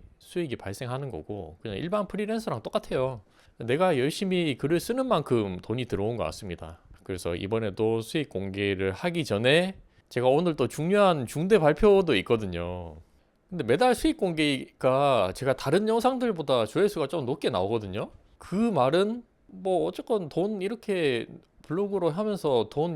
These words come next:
벌 수 있는 게 맞나 궁금하신 분들이 계속 있잖아요. 제가 일월 퇴사를 하고 나서부터 지금까지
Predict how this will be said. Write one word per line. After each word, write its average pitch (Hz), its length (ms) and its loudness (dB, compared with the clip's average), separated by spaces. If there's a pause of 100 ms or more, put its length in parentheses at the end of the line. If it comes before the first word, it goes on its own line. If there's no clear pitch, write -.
(120)
벌 175 140 0
수 - 140 -6
있는 165 200 -4
게 175 120 0
맞나 120 460 -2
궁금하신 180 580 -6
분들이 127 460 -2
계속 135 280 -6
있잖아요. 92 800 -6 (180)
제가 101 260 -2
일월 170 500 2
퇴사를 180 420 -2
하고 196 200 0
나서부터 123 680 -2
지금까지 117 680 -8